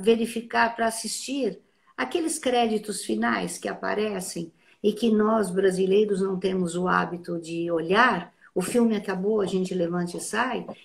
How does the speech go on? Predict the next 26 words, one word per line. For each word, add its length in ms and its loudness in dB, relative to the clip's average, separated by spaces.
e 100 6
ali, 320 2
às 160 0
vezes, 540 0
tem 260 2
mensagens, 1040 -2
eh, 300 0
importantíssimas. 1300 0
Ele 180 2
continua 480 -2
sentado 640 -2
e 60 2
assistindo. 720 -8
A 120 0
música 960 2
harmoniza 720 4
o 40 0
ambiente, 640 -2
é 80 0
por 220 -4
isso 180 -6
que 120 -8
nós 240 -8
usamos 440 -10
a 100 -10
música, 720 -4